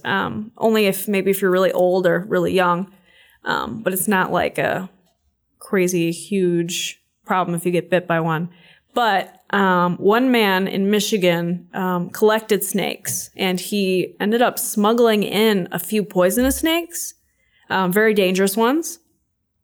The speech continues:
And, um, one day he got bit by a snake, and it was poisonous. So he called the police and said, "I need someone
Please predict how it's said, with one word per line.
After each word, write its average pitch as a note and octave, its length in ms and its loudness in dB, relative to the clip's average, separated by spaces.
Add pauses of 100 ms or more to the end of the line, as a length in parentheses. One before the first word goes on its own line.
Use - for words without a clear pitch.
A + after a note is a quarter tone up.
(400)
And, G3+ 520 2
um, F#3+ 360 2
one G#3 220 2
day G#3 140 4
he G#3 160 -2
got - 260 -2
bit F#3 220 0
by D#3+ 100 0
a E3 60 0
snake, A#3 560 -2 (680)
and G3+ 160 0
it F#3 80 0
was F3 120 -2
poisonous. G#3+ 540 2
So F#3 120 0
he G3+ 120 -2
called G#3+ 300 -2
the F#3 60 -4
police G#3+ 400 0
and F3+ 140 -2
said, F3+ 240 0
"I G3 140 0
need G3 220 2
someone F#3 540 0